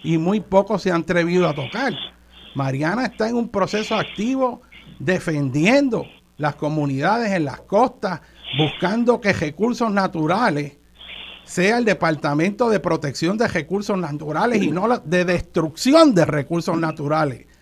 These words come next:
como lo quiere hacer Machalgo, violando toda su misión, dando los permisos donde no son, de,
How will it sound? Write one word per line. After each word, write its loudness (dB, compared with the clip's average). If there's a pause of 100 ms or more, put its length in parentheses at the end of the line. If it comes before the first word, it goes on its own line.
(240)
como 2
lo 0
quiere 2
hacer 0
Machalgo, -2 (220)
violando 6
toda 2
su -2
misión, 0 (580)
dando 4
los 8
permisos 2
donde 0
no 0
son, 0 (540)
de, 0